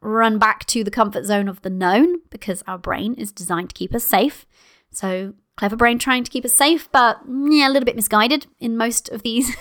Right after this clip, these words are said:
<laughs> situations. It will try to keep you safe, and so it will give you some reasons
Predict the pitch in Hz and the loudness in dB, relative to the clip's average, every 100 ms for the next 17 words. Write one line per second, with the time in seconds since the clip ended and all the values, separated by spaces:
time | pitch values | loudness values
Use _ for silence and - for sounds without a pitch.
0 | 311 320 269 269 - 254 226 226 269 311 | 0 2 0 0 -2 2 2 2 2 2
1 | 339 - - - - _ _ _ _ _ | 0 -4 -6 -20 -20 _ _ _ _ _
2 | _ 226 220 226 269 - 262 247 226 214 | _ 2 2 4 2 0 -6 0 0 0
3 | 226 220 - 220 214 - 208 320 320 311 | 0 0 0 -4 -6 -6 0 4 6 4
4 | 285 269 240 214 220 254 262 233 185 175 | 4 2 0 0 2 2 2 0 -6 -6
5 | 175 | -8